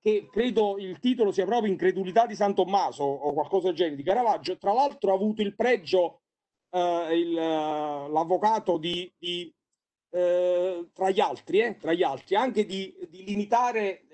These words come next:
la te-, il tetrorealismo di quel quadro, perché la versione originale prevede proprio il dito che entra nel, nel costato di, di, eh, quindi invece, e, e, e quindi io veramente l'ho apprezzato e ripeto, la, la prova provata di quanto vado dicendo è che, è, è che sono qua.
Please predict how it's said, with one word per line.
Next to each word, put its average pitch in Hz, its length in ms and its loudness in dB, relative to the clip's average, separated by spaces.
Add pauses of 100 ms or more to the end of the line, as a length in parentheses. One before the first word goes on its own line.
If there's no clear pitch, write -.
(120)
la 180 180 2
te-, 240 340 -6
il - 160 -20
tetrorealismo 208 840 -2
di 165 100 -2
quel 170 220 2
quadro, 202 300 0
perché 156 180 -2
la 170 80 0
versione 226 320 0
originale 208 500 0
prevede 175 320 0
proprio 202 240 -2
il 165 80 -12
dito 214 320 -2
che 180 180 2
entra 214 300 0
nel, 175 400 0 (580)
nel 190 200 -2
costato 214 560 2
di, 185 240 -4
di, 180 340 0
eh, 170 320 -4
quindi 196 400 -2
invece, 220 600 -2 (180)
e, 196 100 -4
e, 202 380 -2
e 202 120 -6
quindi 214 640 -2
io 226 160 2
veramente 202 760 0
l'ho 185 140 6
apprezzato 202 520 2
e 190 120 4
ripeto, 185 440 0
la, 160 240 -4
la 170 180 2
prova 220 400 4
provata 190 460 2
di 156 80 0
quanto 175 360 2
vado 165 200 -2
dicendo 175 440 0
è 143 60 -4
che, 156 240 -2
è, 151 320 -2
è - 60 -6
che 180 120 4
sono 190 240 2
qua. 196 300 4